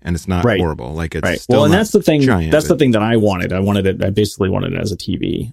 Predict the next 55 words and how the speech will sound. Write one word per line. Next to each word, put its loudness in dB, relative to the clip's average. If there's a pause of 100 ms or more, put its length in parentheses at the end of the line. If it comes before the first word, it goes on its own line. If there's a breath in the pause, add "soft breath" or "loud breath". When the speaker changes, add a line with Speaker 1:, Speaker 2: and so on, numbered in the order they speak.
Speaker 2:
Um, -2 (160)
and 2
so 2
I'm 2
mildly 2
interested 0
because 0 (100)
I 2
don't 4
have 2
any 4
interest 0
in 0
the -2
drawing -6 (120)
component -6
of -8
it. -8 (160)
Uh, -4 (100)
and 2
I've 2
less, 0
I 0 (260)
probably 0
have -2
less -2
interest -2
in -2
the, -2 (720 loud breath)
in 2
the 4
business 2
applications -4
component -6
of -4
it. -8 (420)
Speaker 1:
Right. -2
Speaker 2:
Uh, -2 (280)
I 0
mean, 2
I 2
like 4
the, 4
I, 4
I 2
mean, 4
I 4
like 2
the -2
fact 0
that -2
it, -4
you 0
can 2
get -2